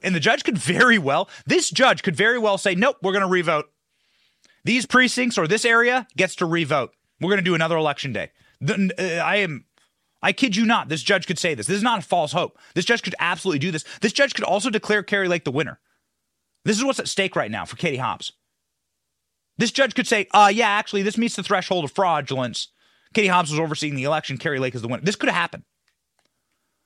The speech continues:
We'll see. Kari Lake needs to meet a excruciatingly high threshold and prove malice and prove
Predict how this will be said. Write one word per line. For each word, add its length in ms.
We'll 120
see. 340
Kari 180
Lake 160
needs 160
to 60
meet 160
a 160
excruciatingly 1300
high 400
threshold 600
and 180
prove 300
malice 600
and 160
prove 440